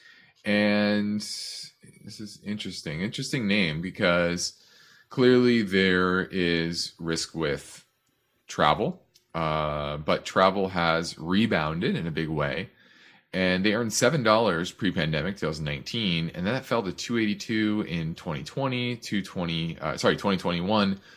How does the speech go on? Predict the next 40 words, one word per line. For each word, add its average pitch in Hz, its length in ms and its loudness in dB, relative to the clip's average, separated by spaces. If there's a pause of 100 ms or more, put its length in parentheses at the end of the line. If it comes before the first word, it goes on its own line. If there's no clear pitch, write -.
(160)
uh, 73 320 0
three 98 180 -2
dollars 87 300 4
and 78 80 -4
about 73 240 -4
seventy 101 520 0
cents, 90 500 -2 (380)
and 98 80 2
expected 127 380 -2
this 135 240 -2
year 98 100 2
to 87 80 -2
make 87 380 -2 (100)
se-, - 400 -2
over 107 260 0
seven 98 480 0
dollars. 82 400 0
So - 280 0 (1500)
go 101 180 6
past 113 600 4
the 92 80 -2
twenty 92 260 0
nineteen 85 680 0 (400)
earnings 85 280 4
level 78 220 2
and 92 80 -2
then 110 60 -2
go 107 100 4
all 107 80 6
the 107 60 0
way 104 60 4
up 101 100 0
to 92 100 -6
nine 90 400 0
dollars 78 300 0
and 78 100 -4
thirty-seven 80 460 -2
cents 73 240 -8
next 87 280 -4
year. - 280 -10